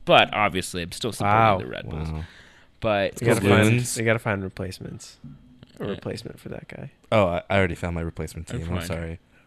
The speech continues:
Speaker 2: Oh, really?
Speaker 3: Yeah, let's go Loons.
Speaker 2: Wow.
Speaker 1: Ugh, so th-,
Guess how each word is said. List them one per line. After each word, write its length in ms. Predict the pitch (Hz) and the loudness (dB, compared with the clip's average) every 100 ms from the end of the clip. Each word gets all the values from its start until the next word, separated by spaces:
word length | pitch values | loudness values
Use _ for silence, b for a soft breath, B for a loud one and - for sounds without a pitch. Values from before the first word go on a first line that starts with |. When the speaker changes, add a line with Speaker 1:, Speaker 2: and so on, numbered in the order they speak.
| _ - | _ -10
Speaker 2:
Oh, 80 | 101 | -8
really? 400 | 95 101 135 - - | -6 -6 -8 -10 -10
Speaker 3:
Yeah, 160 | 90 82 | -6 -6
let's 160 | 85 | -6
go 100 | - | -6
Loons. 400 | 90 90 90 - b b b b b b - - | -4 -4 -4 -8 b b b b b b -16 -14
Speaker 2:
Wow. 260 | 87 - - - _ | -14 -16 -20 -20 _
Speaker 1:
Ugh, 160 | 104 117 - - | -8 -8 -12 -10
so 340 | 139 131 107 | 0 2 2
th-, 120 | 80 | -2